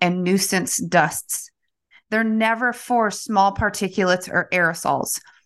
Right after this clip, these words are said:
And that's because you notice on the mask, if you can visualize,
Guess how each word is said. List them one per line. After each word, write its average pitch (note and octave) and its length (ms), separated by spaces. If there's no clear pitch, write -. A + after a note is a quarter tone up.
And G#3 180
that's G3+ 260
because G#3 500
you G3+ 180
notice A3 440
on G3 180
the F#3+ 80
mask, G3+ 560
if F#3 80
you G3 100
can G3+ 140
visualize, G3 640